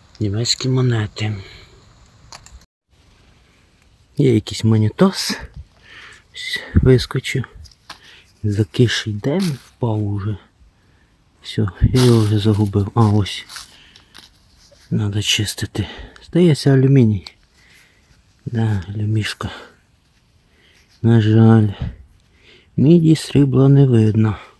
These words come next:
Ладно, йдемо далі. Гудзик був з самого верху. На жаль, він уже ніякий. Взагалі розсипається. Печально.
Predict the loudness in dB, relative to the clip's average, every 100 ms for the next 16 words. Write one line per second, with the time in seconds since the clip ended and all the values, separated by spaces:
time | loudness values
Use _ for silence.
0 | _ _ _ -20 -20 -20 -20 _ -6 -2
1 | 0 4 4 6 4 2 -2 -10 _ _
2 | _ _ _ _ _ _ _ _ _ _
3 | _ _ _ _ -20 -20 _ _ -2 2
4 | 2 2 0 0 -2 _ -10 0 4 4
5 | 4 2 0 -4 -8 -6 -6 -6 -10 _
6 | _ _ _ _ _ _ 2 4 2 2
7 | 2 2 0 2 2 2 0 0 2 0
8 | -2 -4 -8 -20 -20 -20 _ _ _ _
9 | _ _ -18 -10 -4 0 0 0 0 -2
10 | -4 _ -8 -6 -4 -6 -4 -2 0 -2
11 | -6 -14 -16 _ _ _ _ _ _ _
12 | -20 -20 _ _ _ -16 -12 0 2 4
13 | 2